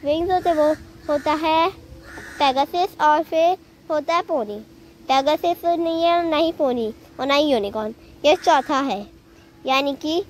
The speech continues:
पोनी, यूनिकॉर्न और एलाक-, ओ, अ, पेगासस, तीनों का मिक्स, हम्म, वो है ये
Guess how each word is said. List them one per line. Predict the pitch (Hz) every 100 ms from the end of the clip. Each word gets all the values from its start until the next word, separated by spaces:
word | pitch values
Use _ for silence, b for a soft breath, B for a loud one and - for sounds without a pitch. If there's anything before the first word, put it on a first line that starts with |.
| - - - -
पोनी, | 311 311 339 381 403 349
यूनिकॉर्न | 320 320 302 330 330
और | 302 302
एलाक-, | 277 254 240 - -
ओ, | 247 202
अ, | - - -
पेगासस, | 220 214 254 247 220 233 -
तीनों | 320 330
का | 339
मिक्स, | 320 269 180 - - - - - - 302
हम्म, | 381 - - - - 269
वो | 311 381
है | 311 294 311
ये | 277 254 269 311